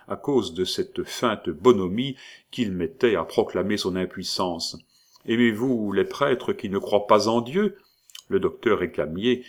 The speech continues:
disait avec le charmant esprit qu'il avait, «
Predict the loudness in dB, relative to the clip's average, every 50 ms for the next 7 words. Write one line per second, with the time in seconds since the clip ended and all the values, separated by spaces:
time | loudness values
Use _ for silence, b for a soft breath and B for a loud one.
0 | B B B -12 -8 -6 -6 -2 2 4 4 6 4 4 2 0 -2 -6 -6 -6
1 | -6 -6 -4 -4 -4 -4 -4 -4 -4 -4 -4 -4 -6 -8 -4 0 0 0 0 0
2 | -2 0 0 0 2 2 4 4 4 4 B